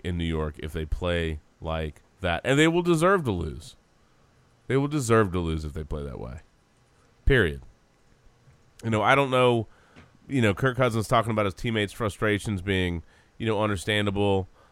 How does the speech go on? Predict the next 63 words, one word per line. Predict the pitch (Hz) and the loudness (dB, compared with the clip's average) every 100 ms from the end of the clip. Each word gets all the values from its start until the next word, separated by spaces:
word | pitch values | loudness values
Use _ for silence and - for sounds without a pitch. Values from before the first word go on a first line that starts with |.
| - | -10
with | 95 98 90 - | -2 0 0 -2
kinda | 104 98 | -2 0
how | 101 95 | 2 0
things | - 101 92 85 | 0 -4 -2 -2
ha-, | |
have | 92 87 87 | -2 -2 -4
gone. | 87 98 101 98 95 95 - _ _ | -2 2 4 2 0 -4 -14 _ _
He | |
said, | 107 | -8
quote, | - 120 113 | -2 2 4
"All | 110 110 | 4 2
I | |
know, | 107 107 107 104 98 113 - | 4 4 4 4 -2 -6 -4
uh, | 90 | -2
all | 82 113 | 2 2
I | 117 | 2
know | 113 92 | 2 0
to, | 90 | -8
to | - 104 | -8 -2
do | 104 | 0
as | 110 | 2
a | 95 | 2
leader, | 98 101 | 0 0
as | 87 | 0
a | 85 | -2
football | 107 101 98 | -4 -4 -2
player, | 107 101 | 0 2
I | 95 | 2
haven't | 90 85 | 0 0
been | 95 | 0
in | 98 | 0
this | 90 | -2
position | - 92 92 85 | -2 -4 -4 -4
before, | 78 - 113 117 | -6 -4 0 2
I | 107 | 2
haven't | 90 | 0
faced | 80 85 82 | -2 -6 -6
adversity | 78 101 107 - 101 | -4 -2 -2 -4 -8
before, | 92 - 110 107 101 - _ - | -8 -4 0 0 -2 -10 _ -8
is | 85 | -4
you | 85 | -4
regroup. | 82 101 101 127 143 - _ _ _ _ _ _ _ - - | 0 -2 2 2 2 -2 _ _ _ _ _ _ _ -20 -14
You | - | -4
know, | 92 | -4
you | 87 | -2
don't | 95 104 | 0 0
put | 113 | -2
your | 95 | -2
tail | 120 104 | 0 0
between | 110 107 | -2 -2
your | 101 | 0
legs, | 107 113 98 | 2 2 2
you | 95 | 0
don't | |
get | 90 92 | -2 -4
scared, | 113 113 117 | -2 0 0
you | 92 | -2
don't | 85 | -4
go | 82 | -2
cry | 80 90 | -2 -2
in | 82 | -2
a | |
corner. | - 117 131 135 | -2 0 2 0